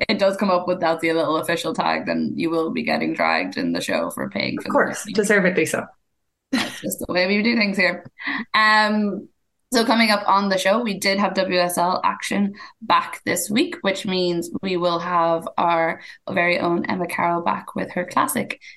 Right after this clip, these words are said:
Speaker 1: team of the week. We did our team of the season so far last week, which, Karen, you, you weren't here for, but I think you would have been happy enough. We were pretty agreeable about it for once, so it wasn't too bad.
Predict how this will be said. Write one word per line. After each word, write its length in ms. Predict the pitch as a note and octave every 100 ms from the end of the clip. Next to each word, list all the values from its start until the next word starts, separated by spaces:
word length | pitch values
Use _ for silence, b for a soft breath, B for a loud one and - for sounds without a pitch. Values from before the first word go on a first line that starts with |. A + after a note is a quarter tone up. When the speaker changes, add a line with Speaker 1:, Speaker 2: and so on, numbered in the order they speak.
| B -
Speaker 1:
team 220 | - G3+
of 120 | F3+
the 60 | E3+
week. 200 | F3 A3+
We 80 |
did 160 | F#3+ F#3
our 200 | F3+ F3+
team 280 | - G#3 G3+
of 100 | F#3+
the 80 | F3+
season 340 | G3 F3+ F3
so 160 | F3+ E3+
far 480 | F3 F3 E3+ - -
last 320 | E3+ E3+ -
week, 280 | F3 F3+ -
which, 360 | F3+ F3+ - - B B
Karen, 420 | F#3+ E3+ E3+ F3
you, 420 | E3+ E3 D#3+ - B B B
you 120 | B3+
weren't 200 | D4+ E4+
here 140 | G3 E3
for, 260 | F3 G3+
but 260 | G#3+ F3 - -
I 60 |
think 180 | G#4+ A#4+
you 60 | D4+
would 100 | G3+
have 60 |
been 80 | G3
happy 280 | F3 F3 F3
enough. 280 | D#3+ F#3 C#4
We 100 | E4
were 340 | F#4+ A#4 A#4
pretty 280 | A#4+ G#4+ A#3
agreeable 480 | A3 G#3+ F#3+ E3+ E3
about 260 | F3 E3+
it 160 | F3 -
for 180 | F#3+ E3
once, 360 | E3 F3 -
so 160 | F3 E3+
it 60 |
wasn't 280 | F#3 F3+ E3+
too 160 | E3+ E3
bad. 300 | E3 E3